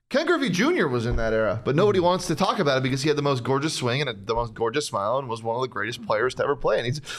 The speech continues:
Speaker 1: such a great, cool figure. But homie was juicing. Like,
Speaker 2: Yeah.
Speaker 1: <laughs> everybody was juicing. And some people, you know,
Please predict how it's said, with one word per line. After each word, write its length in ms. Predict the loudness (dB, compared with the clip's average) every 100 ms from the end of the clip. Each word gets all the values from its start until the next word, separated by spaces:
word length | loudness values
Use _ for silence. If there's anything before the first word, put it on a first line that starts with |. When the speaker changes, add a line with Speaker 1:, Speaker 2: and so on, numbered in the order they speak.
| -4
Speaker 1:
such 180 | 0 0
a 20 |
great, 400 | 2 4 2 0 -8 -12
cool 340 | 0 4 4 0 -12
figure. 320 | -2 0 2
But 240 | 0 -2 -6 _ _ -6
homie 280 | 0 2 2
was 300 | 2 2 2
juicing. 540 | -2 0 0 0 -2 0
Like, 160 | 2
Speaker 2:
Yeah. 160 | 2 2 0 2 0 -2 -6 -6 -6 -2
Speaker 1:
<laughs> 60 |
everybody 440 | 2 4 4 4 4
was 180 | 4 2
juicing. 520 | 0 2 0 0 0
And 400 | 0 0 0 -2
some 160 | 0 0
people, 760 | 0 2 4 4 4 0 -6 -18 -20 _ _ _ _ _ -6
you 160 | -2
know, 200 | 0 0